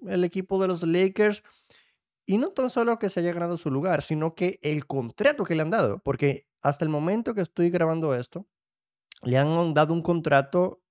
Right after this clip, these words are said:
el cual es inusual, tomando en cuenta el pick que fue. Aunque, aunque sea inusual,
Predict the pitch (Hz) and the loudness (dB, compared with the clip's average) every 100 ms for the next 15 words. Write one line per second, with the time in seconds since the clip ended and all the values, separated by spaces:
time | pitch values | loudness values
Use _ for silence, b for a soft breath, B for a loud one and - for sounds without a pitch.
0 | _ - 123 117 127 131 139 117 135 - | _ -4 -4 0 6 6 6 2 -2 -2
1 | 120 117 113 170 160 151 190 b b b | -6 -6 -2 2 4 2 -4 b b b
2 | b 120 123 143 143 143 143 139 165 170 | b -6 -2 -2 -2 -2 -2 2 2 2
3 | - _ _ _ 131 113 - 151 120 - | -2 _ _ _ -2 -2 0 0 0 -4
4 | 107 - 175 110 - - 165 180 214 226 | -6 2 4 4 0 4 4 4 0 -2
5 | - _ _ _ _ _ _ - 107 - | -8 _ _ _ _ _ _ -10 -8 -4
6 | - 208 226 - 139 127 151 | 2 2 2 2 2 2 -2